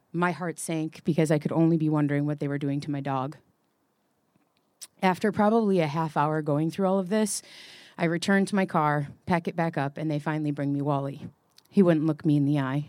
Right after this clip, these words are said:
and he only had his ear, Eeyore voice on. His tail was between his legs, and when he came up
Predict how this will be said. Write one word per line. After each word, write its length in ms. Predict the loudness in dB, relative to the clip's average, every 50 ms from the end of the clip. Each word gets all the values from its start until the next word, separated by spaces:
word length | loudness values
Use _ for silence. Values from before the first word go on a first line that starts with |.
| -6
and 120 | -4 0 2
he 120 | 2 2
only 220 | 2 2 2 2
had 160 | 2 2 2 0
his 140 | -2 -2
ear, 260 | -2 -2 -2 -2 -2 -4 _ _
Eeyore 360 | 0 4 4 4 4 4 0 -2
voice 320 | -2 -2 -2 -2 -2 -4
on. 320 | -4 -4 -2 -2 -4 -4 -6 _ _ _ _ _ _ _ _ -20 -20 _ -20 -20 -20 _
His 200 | _ 0 0 0
tail 260 | 2 2 2 4 4 4
was 140 | 2 0
between 280 | -2 -4 -4 -2 -2 0
his 140 | 0 -2 0
legs, 440 | 0 0 0 0 -2 -4 -10 -14 -14 _ _ _ _ -20 -20 -20 -20 -6 -2
and 160 | 0 0 2
when 100 | 2 0
he 80 | 0
came 380 | -2 -2 0 2 2 2 0 0 -2 -2
up 220 | -4 -4 -4 -6